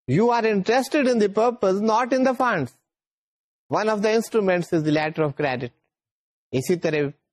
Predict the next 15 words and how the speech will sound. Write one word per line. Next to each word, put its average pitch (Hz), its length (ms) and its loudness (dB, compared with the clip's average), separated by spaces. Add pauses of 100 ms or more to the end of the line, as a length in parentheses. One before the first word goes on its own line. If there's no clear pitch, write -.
(280)
بینک 151 400 -2
گارنٹی 165 540 0
کی 170 140 0
بات 147 360 -2
کریں 143 240 0 (920)
تو 127 220 0
یہ 143 60 2
بھی 170 100 2
نان 170 280 0
فنڈڈ 185 440 -2
فیسلٹی، 196 520 -2 (2500)
پرفارمنس 160 520 -2
گارنٹیز 175 520 0
ہو 185 120 2
سکتی، 175 340 -6